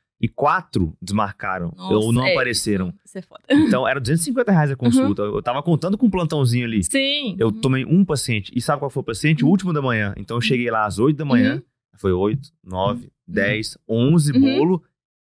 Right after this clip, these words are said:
Speaker 1: Eu, com fome, o do meio-dia
Speaker 2: Uhum.
Speaker 1: chegou. Então, assim, é uma, uma escola de ego, né, esse
Speaker 2: Sim,
Speaker 1: negócio.
Speaker 2: sim, sim.
Speaker 1: Porque você acha, vai achando
Speaker 2: Uhum.
Speaker 1: que merece, todo mundo tá ali
Speaker 2: Uhum.
Speaker 1: querendo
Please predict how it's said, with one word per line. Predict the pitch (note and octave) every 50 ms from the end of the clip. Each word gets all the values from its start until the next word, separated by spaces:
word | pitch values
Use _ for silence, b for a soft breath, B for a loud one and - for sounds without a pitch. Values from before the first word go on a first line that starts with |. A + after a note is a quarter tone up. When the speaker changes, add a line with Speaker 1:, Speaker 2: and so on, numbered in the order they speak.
| _ -
Speaker 1:
Eu, | A2 A#2 A2+
com | G#2+ - C#3+ C3+
fome, | - - - C3+ C#3 D3 D#3+ F3 G3 G3
o | - D#3
do | C#3 C3+
meio-dia | C#3 C#3+ A#3+ B3 A#3+ A#3+
Speaker 2:
Uhum. | C3+
Speaker 1:
chegou. | B2+ - E3 C#3 G2+ F2+ E2 _ _ _ _ _ _ _ _ _ _ _ _ _
Então, | - A2 A2+
assim, | A#2+ - - C3+ A2 F#2+ F#2
é | G2 G2+
uma, | A2+ B2+ C#3 D3 D3 - - -
uma | A#2+ B2 B2 B2 B2 A#2+ A2+ A2 G2+ -
escola | G#2+ - - - - C#3 C#3+ D#3+ E3
de | C#3+ D3 C3
ego, | B2+ B2+ B2+ A2+ G#2 G2+
né, | F#2+ G2 F#2+ F#2+
esse | G2 - A#3+
Speaker 2:
Sim, | B3
Speaker 1:
negócio. | C4 C4+ C#4 C#4+ - C4 A3+
Speaker 2:
sim, | G3
sim. | G3+ - - A3 G#3 F#3+ D#3+ E3
Speaker 1:
Porque | - - - -
você | - -
acha, | A#2+ A#2 A#2+ A2+
vai | G2+ G#2+ A#2
achando | A#2 - B2+ A#2 A#2+
Speaker 2:
Uhum. | G2+
Speaker 1:
que | C#3
merece, | B2 A#2+ A2+ G#2 A2 A#2+ C3 C3+ C#3+ - C#3+
todo | - A2+ G#2+ A2
mundo | A#2 A#2+ A#2+ - C#4
tá | D4+ D#4+
ali | D#4 D#4+ F4 F4+
Speaker 2:
Uhum. | F#4+ G4+
Speaker 1:
querendo | A4+ - A#2 A#2+ B2+ B2+ A#2+ A3 G#3